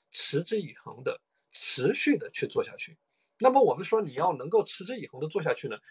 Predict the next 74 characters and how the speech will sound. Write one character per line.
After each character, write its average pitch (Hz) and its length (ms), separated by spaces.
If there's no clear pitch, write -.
那 160 140
你 131 140
一 151 140
定 277 120
要 247 120
找 110 280
到 139 100
一 185 100
种 - 200
最 247 180
省 - 320
力、 160 200
效 254 400
率 131 160
最 135 180
高、 165 300
最 - 280
高 214 240
效 - 240
的 - 80
这 - 140
样 220 80
的 156 80
一 - 60
种 - 120
方 110 220
法。 120 180
那 240 140
么 180 80
今 170 160
天 185 160
我 - 80
们 117 100
讨 - 200
论 - 140
的 131 120
就 117 100
是 - 80
这 113 100
个 - 60
话 110 160
题 - 180
啊， 117 200
怎 120 180
么 113 140
样 196 120
去 156 160
利 170 140
用 123 160
一 123 60
种 - 120
标 196 240
准 - 160
化 - 180
的 - 140
时 - 160
间 113 120
管 110 140
理 - 60
方 117 180
法 - 140
来 107 200
管 113 300
理 143 120
好 - 280
我 104 160
们 110 120
在 135 200
每 104 240
一 107 180
段 196 300
时 - 280
间 135 220
的， 120 180